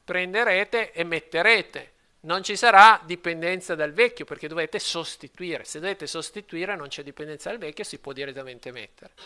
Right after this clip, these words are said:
Quindi non c'è bisogno del callback. Se invece calcolo qualcosa sulla base dello stato precedente, devo fare questa operazione.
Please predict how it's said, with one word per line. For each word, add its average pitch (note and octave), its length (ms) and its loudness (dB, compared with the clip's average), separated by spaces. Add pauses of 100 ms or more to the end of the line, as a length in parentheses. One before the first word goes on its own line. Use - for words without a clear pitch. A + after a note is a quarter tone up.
(240)
Quindi C#3+ 180 -12
non C#3+ 120 -12
c'è D3 120 -10
bisogno C#3 280 -10
del C3 120 -8
callback. A#2+ 540 -16 (260)
Se - 120 -6
invece A3 360 0
calcolo F3 540 2
qualcosa E3+ 440 -2
sulla D3 220 -6
base C#3+ 380 0
dello C3 260 -14 (340)
stato F#3 440 2
precedente, E3+ 640 -10
devo C#3 180 -12
fare A#2+ 300 -12
questa - 240 -20
operazione. - 640 -20